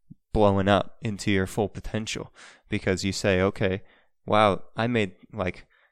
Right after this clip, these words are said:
working out, it used to be so hard for me to get into the gym once a week, and now I do it every single morning. What else am I capable of?" And then, you know, you start challenging yourself even more. And so making hard things habits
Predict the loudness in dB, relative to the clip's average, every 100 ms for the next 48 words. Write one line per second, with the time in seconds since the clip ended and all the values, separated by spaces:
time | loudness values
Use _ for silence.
0 | _ _ -2 0 0 0 -2 -2 -2 -2
1 | -4 -6 -4 0 0 2 0 0 -2 -2
2 | 0 -2 -2 -6 -4 -4 0 0 0 -4
3 | -16 -6 2 4 4 2 4 2 0 -2
4 | 0 2 2 4 2 2 0 0 -4 -4
5 | -2 0 0 -2 -6 -14 _ _ _ 2
6 | 6 4 2 -4 -6 -6 -6 -6 -6 -6
7 | -4 -2 -4 -8 -20 -20 -20 _ -6 -2
8 | 0 0 -4 -10 -18 _ _ -6 -2 0
9 | 0 0 0 2 2 2 2 2 -2 -4
10 | -4 -4 -2 -2 -2 -4 -4 -4 -4 -6
11 | -8 _ -20 _ -8 -8 -2 2 2 2
12 | -4 -16 _ _ 0 0 0 -4 2 2
13 | 2 0 -2 -2 -2 0 2 2 0 -8